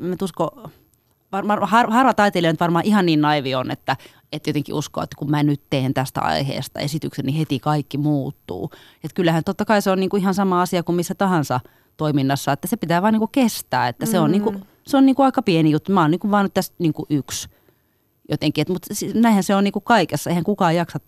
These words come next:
Speaker 1: eikä pysty tekemään mitään, jos ei jotenkin
Speaker 2: Kyllä,
Speaker 1: kestä
Speaker 2: kyllä.
Speaker 1: sitä omaa muurahaisasemaa.
Speaker 2: Mm.
Speaker 1: Et jotenkin, et se, et en mä nyt semmoisessa psykoosissa ole, että mä luulisin, että ilmastonmuutos nyt ratkee, kun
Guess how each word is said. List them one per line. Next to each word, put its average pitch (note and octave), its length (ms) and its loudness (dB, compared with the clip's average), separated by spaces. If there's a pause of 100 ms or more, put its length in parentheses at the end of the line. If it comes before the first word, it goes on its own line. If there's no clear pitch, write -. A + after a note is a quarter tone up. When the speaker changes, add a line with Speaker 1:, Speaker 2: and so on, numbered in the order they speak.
Speaker 1:
eikä D#3 180 -8
pysty - 240 -4
tekemään D3 380 2
mitään, C#3+ 240 2
jos C#3 160 -4
ei C#3 60 -2
jotenkin C3+ 240 -4
Speaker 2:
Kyllä, A3 60 -2 (100)
Speaker 1:
kestä D3 160 -2
Speaker 2:
kyllä. C#3+ 80 -2 (100)
Speaker 1:
sitä D#3 380 -2
omaa C3+ 300 0
muurahaisasemaa. C3+ 1040 -4 (380)
Speaker 2:
Mm. F3+ 280 -12
Speaker 1:
Et F3+ 100 -6
jotenkin, C#3+ 340 0
et - 100 -6
se, - 220 -2 (600)
et D#3+ 140 -12
en D#3+ 100 -2
mä C#3+ 100 0
nyt D#3+ 120 -2
semmoisessa E3 440 -2
psykoosissa C3+ 720 -6
ole, C3 60 0
että C3+ 120 -2
mä C3+ 40 0
luulisin, C3+ 420 -4
että B2 220 -8
ilmastonmuutos C3+ 720 -2
nyt - 80 -12
ratkee, D3 420 -2
kun - 160 -12